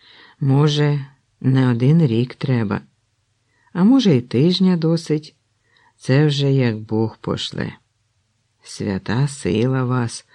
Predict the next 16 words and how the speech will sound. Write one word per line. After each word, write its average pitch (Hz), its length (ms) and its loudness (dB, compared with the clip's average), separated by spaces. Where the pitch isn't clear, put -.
онучки, 117 720 -2
оберігає». 110 800 -4
То, 202 160 2
диви, 196 380 4
і 190 360 0
нагоду 110 840 -2
дасть. - 680 -12
«А 135 160 -6
що 254 440 4
це 147 280 0
ви, 165 220 2
дідусю, 190 840 0
так 190 420 4
до 160 260 4
віри, 147 720 2
га?» 135 480 0